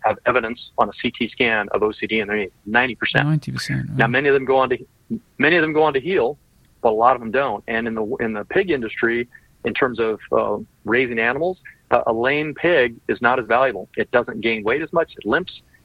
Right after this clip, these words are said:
Speaker 1: And so it has a big impact on the value of, uh, that, uh,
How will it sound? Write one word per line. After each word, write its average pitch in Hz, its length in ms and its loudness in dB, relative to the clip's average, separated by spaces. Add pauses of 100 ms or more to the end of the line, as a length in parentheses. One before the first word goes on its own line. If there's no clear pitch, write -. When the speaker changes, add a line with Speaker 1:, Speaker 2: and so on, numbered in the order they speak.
(140)
Speaker 1:
And 113 100 -2
so 127 140 2
it 123 80 0
has 120 160 -2
a 107 40 -8
big 113 200 -2
impact 123 520 0
on 107 140 2
the 107 80 -4
value 104 680 0
of, 104 300 -2 (160)
uh, 104 280 0 (100)
that, 104 180 2 (640)
uh, 98 240 2